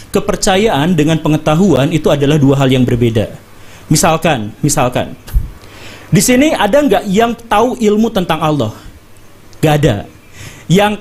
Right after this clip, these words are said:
percaya tentang Allah itu ada banyak di sini. Semua kaum muslimin itu percaya tentang Allah, tetapi tidak memiliki kadar pengetahuan atau ilmu pengetahuan tentang Allah. Bahkan diharamkan untuk mengetahui Allah karena tidak ada metodologinya.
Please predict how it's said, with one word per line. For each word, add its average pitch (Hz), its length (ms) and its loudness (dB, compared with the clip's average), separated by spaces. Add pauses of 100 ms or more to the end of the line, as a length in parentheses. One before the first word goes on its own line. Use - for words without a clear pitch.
(180)
percaya 269 560 0
tentang 190 340 -2
Allah 160 440 -2
itu 196 260 -2
ada 165 360 0
banyak 165 520 2
di 143 80 2
sini. 143 240 0
Semua 226 280 0
kaum 220 200 0
muslimin 190 400 0
itu 180 100 -4
percaya 147 720 -2 (240)
tentang 156 340 -2
Allah, 170 320 0
tetapi 190 420 -2
tidak 202 420 -2
memiliki 185 500 0
kadar 185 320 -2
pengetahuan 180 640 0
atau 175 220 -4
ilmu 196 280 0
pengetahuan 160 560 -2 (280)
tentang 185 280 -2
Allah. 165 300 0
Bahkan 175 420 0
diharamkan 160 600 0
untuk 147 300 -2
mengetahui 135 460 0
Allah 117 320 -4 (100)
karena 151 220 0
tidak 160 260 -2
ada 151 140 0
metodologinya. 123 720 -2